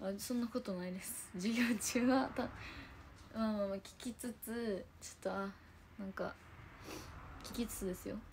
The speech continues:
聞きつつこうやって枝毛を探してました。<laughs> そう。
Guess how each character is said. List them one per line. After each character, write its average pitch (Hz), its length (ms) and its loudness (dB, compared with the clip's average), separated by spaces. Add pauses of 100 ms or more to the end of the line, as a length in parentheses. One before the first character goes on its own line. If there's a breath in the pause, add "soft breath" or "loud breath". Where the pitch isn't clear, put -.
(100)
聞 - 180 -14
き 208 80 -2
つ - 160 -6 (100)
つ - 240 -4 (800)
こ - 80 -12
う - 20 -2
や 196 60 -4
っ - 20 -10
て - 220 -10 (1000)
枝 196 300 2
毛 190 120 2
を 175 60 0
探 185 300 -2
し - 100 -6
て - 140 -4
ま 175 140 -2
し - 80 -4
た。 - 160 -6 (200)
<laughs> - - 4
そ 214 80 -2
う。 196 140 -4